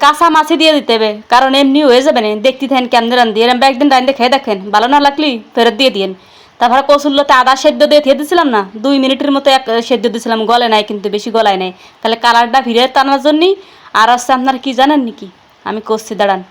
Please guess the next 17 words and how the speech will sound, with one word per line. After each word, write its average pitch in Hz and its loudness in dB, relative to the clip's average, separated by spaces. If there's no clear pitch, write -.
গাল 214 4
যাতে 208 -6
না 220 2
ধরে 190 0
তাইতি, 185 -4
তা 240 -4
গাল 277 2
আর 277 2
নেট 277 2
ধরবে 233 0
না 262 2
নে, 190 -6
গাল 226 2
ধরার 226 -4
কাজ 240 -2
সেরে 208 -6
দিছি, 214 -12